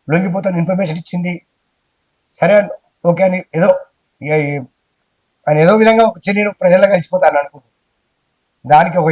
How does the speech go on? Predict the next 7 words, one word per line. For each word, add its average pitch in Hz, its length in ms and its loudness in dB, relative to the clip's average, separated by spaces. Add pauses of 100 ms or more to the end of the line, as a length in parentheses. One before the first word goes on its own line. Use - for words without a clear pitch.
(100)
ఎన్‌కౌంటర్ 175 380 2
లెక్క 170 140 -8
సృష్టించి 147 500 -12 (1300)
బూటకేమో 180 440 -4
ఎన్‌కౌంటర్ 151 360 -8
చేసి 170 240 -16
చంపారు. 131 340 -4